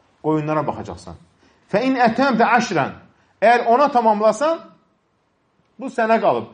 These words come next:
Mən səkkiz il şərti qoşuram. Və mə uridu ən əşuqqa aleyk. Mən bununla sənə çətin olmasını istəmirəm. Sətəticunu inşaallah minəs salihin.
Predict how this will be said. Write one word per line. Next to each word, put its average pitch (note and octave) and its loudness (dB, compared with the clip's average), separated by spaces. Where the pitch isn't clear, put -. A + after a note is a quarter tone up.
Mən C#4 -2
səkkiz F3 -4
il - -12
şərti A2+ -8
qoşuram. F2+ -12
Və G#3+ 4
mə C4+ 4
uridu C4+ -2
ən B3+ -2
əşuqqa B3 2
aleyk. A3+ 4
Mən A3 0
bununla B3+ -2
sənə B3 -2
çətin A#3 0
olmasını A3+ 2
istəmirəm. F#3+ 0
Sətəticunu A#3 2
inşaallah A3 2
minəs G3+ -2
salihin. E3 -2